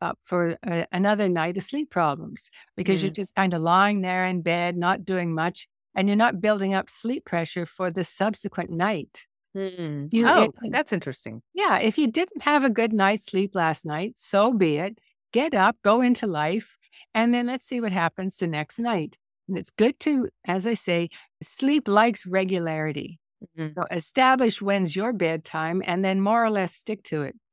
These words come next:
Speaker 1: Beware the modern temptation to, you know, ignore your bedtime.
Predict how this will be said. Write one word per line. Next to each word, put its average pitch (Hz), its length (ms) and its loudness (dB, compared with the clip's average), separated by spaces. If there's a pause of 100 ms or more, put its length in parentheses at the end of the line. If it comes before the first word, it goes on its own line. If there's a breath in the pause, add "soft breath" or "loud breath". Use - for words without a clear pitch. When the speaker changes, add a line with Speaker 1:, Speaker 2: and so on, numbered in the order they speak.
(200 soft breath)
Speaker 1:
Beware 226 460 4
the 208 120 4
modern 214 500 4
temptation 185 960 -4 (440 loud breath)
to, 180 500 2
you 196 180 2
know, 170 280 0 (240)
ignore 180 360 2
your 175 160 2
bedtime. - 720 -8